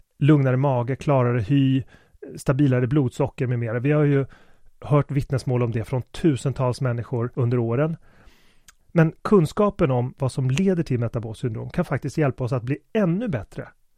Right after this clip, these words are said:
på att finjustera vår kost och nå ännu längre i vår strävan efter de fantastiska resultat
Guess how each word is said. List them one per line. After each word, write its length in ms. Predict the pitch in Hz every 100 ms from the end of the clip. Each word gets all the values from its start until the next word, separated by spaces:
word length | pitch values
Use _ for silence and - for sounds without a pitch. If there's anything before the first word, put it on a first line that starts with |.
| _ -
på 280 | 151 123 -
att 260 | 117 104 - _ _ -
finjustera 480 | 175 135 123 131
vår 100 | 120
kost 360 | 120 113 120 - - - - - - -
och 360 | - 143 131 - -
nå 320 | 135 135 139
ännu 280 | - 156 143
längre 520 | 143 160 156 123 113 - _ _ _ _ _
i 380 | 151 135 127 123
vår 160 | 131 123
strävan 560 | - 135 123 113 113 -
efter 260 | 143 -
de 280 | 131 127 120 -
fantastiska 1160 | - 143 131 - 175 - - 139 - 123 113 - _
resultat 640 | - 127 131 127 113 110